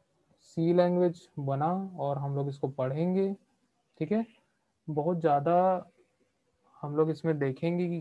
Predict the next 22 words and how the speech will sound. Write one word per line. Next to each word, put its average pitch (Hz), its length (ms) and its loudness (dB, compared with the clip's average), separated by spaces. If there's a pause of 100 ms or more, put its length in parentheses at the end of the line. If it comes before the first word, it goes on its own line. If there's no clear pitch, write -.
कैसे 139 340 0
कैसे 165 260 4
बहुत 151 260 -2
सारी 165 220 0
चीज़ें 160 280 0
हम 156 120 -2
लोग 156 100 4
इसमें 151 220 -6
सीखेंगे। 160 600 -4 (340)
जैसे 151 200 2
कल 151 220 2
मैंने 156 240 -2
structure 156 500 2
बताया 147 360 6
था 147 120 -4
उसका, 143 220 -4
कैसे 139 380 -2
हम 170 160 0
लोग 165 180 0
लिखते 143 420 0
हैं 180 80 2
उसको, 120 440 -8